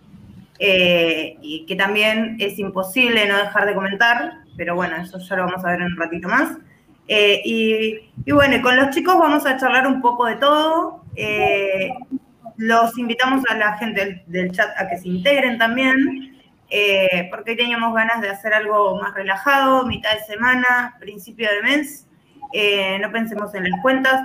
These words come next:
pensemos en atomizadores. Así que, <laughs> así que nada.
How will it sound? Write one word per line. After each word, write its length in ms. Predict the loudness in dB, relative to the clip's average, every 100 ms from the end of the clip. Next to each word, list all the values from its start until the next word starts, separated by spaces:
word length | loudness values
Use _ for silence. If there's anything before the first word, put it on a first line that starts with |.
| -4
pensemos 600 | -6 -6 -6 -6 -6 -6
en 160 | -2 -2
atomizadores. 960 | -2 -6 -4 -2 2 4 4 2 -2 -10 _ _ _
Así 260 | -6 -4 -2
que, 380 | 0 2 2 -2 -4 -4
<laughs> 540 | 0 2 4 4 2 0 _ _ _ 0 2 2 0 -8 -14 -14 -4
así 260 | 0 0 2
que 100 | 2
nada. 360 | 4 4 2